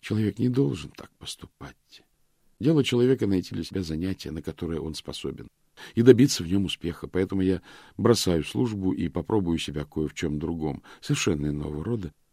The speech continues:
Нечто вроде экспедиции в Западную Африку. Подробнее я сказать не могу, это не подлежит разглашению, но если поездка состоится, я буду богат». «Значит, и вы тоже меряете успех деньгами?» «Деньги,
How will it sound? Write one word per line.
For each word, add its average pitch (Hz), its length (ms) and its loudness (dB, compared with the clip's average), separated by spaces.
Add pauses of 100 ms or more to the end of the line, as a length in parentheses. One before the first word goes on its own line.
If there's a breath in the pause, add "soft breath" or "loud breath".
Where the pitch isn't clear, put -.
(140)
Нечто 147 400 6
вроде 139 300 8
экспедиции 120 840 0
в 110 100 -2
Западную 98 680 0
Африку. - 680 -10 (600 soft breath)
Подробнее 87 680 0
я 76 200 -8
сказать 82 380 -4
не 82 80 -4
могу, 101 480 -4 (300 soft breath)
это 95 200 -2
не 95 100 4
подлежит 104 640 0 (120)
разглашению, 82 760 -2 (440 loud breath)
но 127 100 4
если 131 240 6
поездка 127 560 4
состоится, 110 640 -4
я 80 100 -2
буду 92 200 -6
богат». 76 420 -10 (280)
«Значит, 143 420 4
и 175 40 8
вы 185 100 4
тоже 107 260 2
меряете 101 420 4
успех 95 260 0
деньгами?» 90 460 -2 (840 soft breath)
«Деньги, 117 680 2